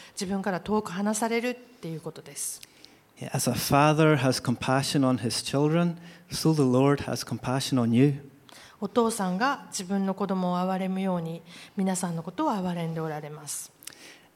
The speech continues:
Speaker 2: And I think this is a very important thing for us to remember.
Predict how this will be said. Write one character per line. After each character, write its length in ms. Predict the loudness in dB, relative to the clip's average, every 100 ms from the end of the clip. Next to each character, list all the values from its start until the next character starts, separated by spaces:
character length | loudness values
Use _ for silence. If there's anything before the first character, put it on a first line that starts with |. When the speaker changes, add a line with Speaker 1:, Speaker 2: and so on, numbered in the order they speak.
| _ -12
Speaker 2:
And 440 | -10 -8 -6 2
I 60 | 6
think 140 | 8
this 180 | 6 2
is 100 | 0
a 40 | 2
very 220 | 6 6
important 460 | 4 4 4 4
thing 340 | 0 0 2 2
for 220 | 2 0
us 140 | 0
to 120 | 0 2
remember. 520 | 4 4 2 0